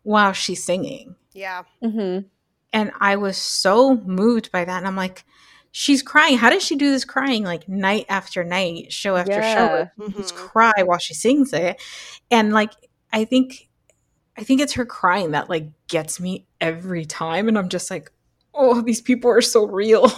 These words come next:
Speaker 2: Yeah.
Speaker 1: And, uh, so I think those two are definitely my favorite, like, performers.
Speaker 2: Mm-hmm.
Speaker 1: Um, in the, so, you know, we talked a little bit about, like, uh,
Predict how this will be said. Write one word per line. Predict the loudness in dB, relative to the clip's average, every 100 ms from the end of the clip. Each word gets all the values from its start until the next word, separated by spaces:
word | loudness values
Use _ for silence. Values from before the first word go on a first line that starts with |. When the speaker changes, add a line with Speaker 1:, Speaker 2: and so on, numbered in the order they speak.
| -2
Speaker 2:
Yeah. | -4 -4 -4 -12 -16 -20 -20 _ _ _ _ _
Speaker 1:
And, | -2 -2 -2 -6
uh, | -8 -8 -8
so | -2 0
I | 2
think | 2 0 4
those | 2 2
two | 2 0
are | 2
definitely | -4 -6 -6
my | -6 -8 -6
favorite, | -2 -2 -2 -4
like, | -6 -8 -4
performers. | -4 -2 -4 -6 -12 -14 -14 -14 -14
Speaker 2:
Mm-hmm. | -14 -14 -16 -20 _ _ _ _ _ _ _ -6 -2
Speaker 1:
Um, | 0 -2
in | -2 0 2 0
the, | 0 0 -2 -6 -8 -12 _ 0
so, | 4 4 2 -2
you | 0
know, | 0 0
we |
talked | 0 -2 -2
a |
little | -4 -2 -2
bit | 0
about, | 2 2 2
like, | -2 -4 -6 -2
uh, | -2 -2